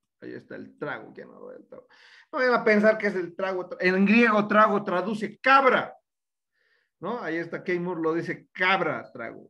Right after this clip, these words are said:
No vayan a pensar que es otra cosa. ¿Por qué cabra? ¿Por qué le han puesto los anatomistas antiguos y se ha quedado desde ahí?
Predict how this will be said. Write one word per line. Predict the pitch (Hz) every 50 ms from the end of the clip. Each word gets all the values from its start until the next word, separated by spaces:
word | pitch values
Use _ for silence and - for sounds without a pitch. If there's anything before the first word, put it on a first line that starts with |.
| _ _
No | - - - -
vayan | - 180 180
a | 170 -
pensar | - 165 160 151 180 175 175
que | 180 170
es | 156
otra | 165 156 156 147 131 -
cosa. | - - 160 160 151 147 _ _ _ _ _ - _ _ _ _ _ _ _ _ _ _ _ _ _ _ _ _ _ _ _ _ _ _ _
¿Por | - 208 208 208
qué | - 330 359 -
cabra? | - - 285 277 214 180 131 104 - - _ _ _
¿Por | - 156 151
qué | 240
le | 233 240
han | 220 208
puesto | 208 202 208 202 208 190 160
los | 147 143 139 143
anatomistas | 143 135 135 131 131 135 135 151 165 160 - 139 120 -
antiguos | 123 117 117 139 139 127 131 147 156 147 - - - - _ - - -
y | 143 131 - 131
se | - -
ha | - -
quedado | - 131 127 131 127 117
desde | 113 110 - - 123
ahí? | 117 117 117